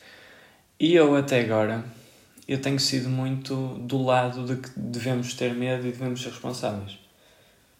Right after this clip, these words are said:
Mas eu estive a pensar, e te-, não é, n-, nós queremos ter uma, uma opinião boa sobre um determinado assunto, temos que pôr-nos do nosso lado e do lado de quem está a falar connosco. E,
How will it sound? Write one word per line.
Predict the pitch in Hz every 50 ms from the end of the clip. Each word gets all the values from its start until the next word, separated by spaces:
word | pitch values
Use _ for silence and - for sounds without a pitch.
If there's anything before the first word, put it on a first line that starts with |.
| _ - - -
Mas | - 139
eu | 139 147
estive | 143 - 170 165
a | 151 -
pensar, | - - 123 117 107 - - 110 104 101 104 - - - _ _ _ _ _ _ _ _ _ -
e | - -
te-, | - - 131 117 107 101 - - - - _ _ -
não | - 127 127 123 123
é, | 123 123
n-, | 123 120 120 117 120 117 117 - - -
nós | - 127 127 127 117 - - - -
queremos | - - 135 131 123 117 110 107 -
ter | - - 113 110
uma, | 107 107 104 104 104 101 101 101 - - - - - - - - - _ _ _ _ -
uma | 110 110
opinião | 104 104 113 117 117 117 117 113 110 107 104 104 104 101 - -
boa | - 113 110 120 120 117 113 110 110
sobre | - - 110 107 113
um | 113
determinado | 113 110 107 110 110 113 110 110 113
assunto, | 110 107 - - 120 120 120 120
temos | - - - 113 110 107
que | - -
pôr-nos | - - 117 110 110 107 104 104 - - - - -
do | - - 107
nosso | 113 120 117 117 117 - - 120
lado | 117 120 123 127 - - - - - _ _ _ _ _ _ _ _ _ _ _
e | - 127
do | 123 117 123
lado | 117 120 117 120 120 -
de | -
quem | - - 117
está | 113 - - 117
a |
falar | 110 - 117 113 110
connosco. | 110 120 110 107 101 101 - - - _ _ _ _ - _ _ _ _ _ _ _ _ _ - - _ _ _ _ _ - - - - - - - - - - - - - - - - _ _ _ -
E, | 147 147 147 147 147 147 143 147 147 143 143 143 139 139 139 135